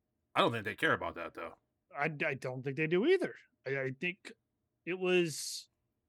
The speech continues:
Speaker 2: it wasn't that many events either. I think it's fifty some events they were holding, and you didn't have to show up to every one of 'em. It's like, okay,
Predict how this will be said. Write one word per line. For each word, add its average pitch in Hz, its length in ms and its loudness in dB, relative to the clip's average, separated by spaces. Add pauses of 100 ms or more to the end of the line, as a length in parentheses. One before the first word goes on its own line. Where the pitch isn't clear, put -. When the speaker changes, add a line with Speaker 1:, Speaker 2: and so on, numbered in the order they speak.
(560)
Speaker 2:
it 165 120 -8
wasn't 220 320 2
that 214 160 0
many 196 220 2
events 180 460 -2
either. 196 280 -4
I 139 80 2
think 180 280 -2
it's - 460 -6 (760)
fifty 180 260 -4
some 175 260 -2
events 156 380 -2
they 185 100 0
were 180 180 -2
holding, 180 480 -2
and 151 200 -4
you 135 80 -6
didn't 160 220 0
have 156 140 -4
to 143 80 -6
show 165 240 -2
up 160 100 -6
to 139 80 -8
every 135 240 -4
one 127 240 -4
of 180 100 -2
'em. 220 360 -4 (340)
It's - 80 -16
like, 208 180 -6 (640)
okay, 208 560 0